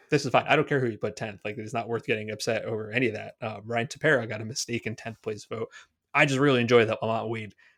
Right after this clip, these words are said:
will always have got an M V P vote next to him. Like, he's,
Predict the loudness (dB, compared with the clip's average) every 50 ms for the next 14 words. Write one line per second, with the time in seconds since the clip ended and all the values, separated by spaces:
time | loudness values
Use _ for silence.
0 | _ _ -4 -2 0 2 2 2 0 0 0 -2 -2 -2 -8 _ _ 0 2 2
1 | 4 2 2 0 -4 -4 -4 -6 -8 -6 -6 -6 -4 -4 -4 -6 -6 -8 _ _
2 | _ _ _ _ -4 -2 -2 -2 -4 -10 -12 -12 -12 -12 -12 -10 -2 0 0 0
3 | 0 -2 -6